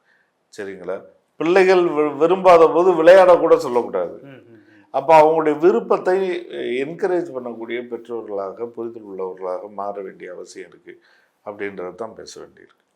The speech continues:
Speaker 2: ரைட். இப்போ இந்த பேரண்டிங் அப்படிங்கிற விஷயத்தை பொறுத்த வரைக்கும், ஆ, அது ஒரு இப்போ பேரண்டிங் கிளாஸ் வைக்கிறதாகட்டும், இல்ல க-, கவுன்சிலிங் நான் போறேன் அப்படிங்கிறதாகட்டும்,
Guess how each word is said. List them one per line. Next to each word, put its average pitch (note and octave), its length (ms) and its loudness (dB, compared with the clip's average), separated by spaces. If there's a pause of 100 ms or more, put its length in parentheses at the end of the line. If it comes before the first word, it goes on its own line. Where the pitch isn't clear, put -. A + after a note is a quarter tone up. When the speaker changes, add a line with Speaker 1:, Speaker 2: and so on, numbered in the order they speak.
(140)
Speaker 2:
ரைட். G2+ 220 -20 (420)
இப்போ E3 360 -4
இந்த D3 280 -4
பேரண்டிங் G3 500 0
அப்படிங்கிற D3+ 380 -10
விஷயத்தை C3+ 300 -16
பொறுத்த B2 240 -18
வரைக்கும், A#2+ 440 -16 (100)
ஆ, A2+ 120 -20 (640)
அது A#2+ 140 -16
ஒரு A#2+ 160 -14
இப்போ A#2 200 -12 (800)
பேரண்டிங் C#3 360 -2
கிளாஸ் C3 320 -4
வைக்கிறதாகட்டும், A2+ 720 -12
இல்ல G#2+ 180 -16
க-, A2+ 300 -12
கவுன்சிலிங் C3 380 -14
நான் A2+ 100 -14
போறேன் A2+ 220 -10
அப்படிங்கிறதாகட்டும், G#2 760 -18